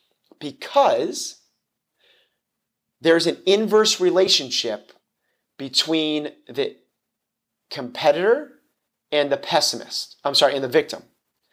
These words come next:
One is only focused on what's going on inside of them. The curious competitor is only interested in their character.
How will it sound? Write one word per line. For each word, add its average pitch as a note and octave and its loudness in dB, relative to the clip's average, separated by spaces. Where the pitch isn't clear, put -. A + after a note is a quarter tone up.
One F#3 2
is D#3+ 2
only G3 2
focused D3+ 0
on C3+ -2
what's C#3 0
going C#3+ 0
on C3 -4
inside G3+ 2
of A2 -6
them. - -8
The C#3+ -6
curious F#3 2
competitor D3 0
is - 0
only G3+ 2
interested C#3 0
in C#3+ -2
their C3 2
character. - -2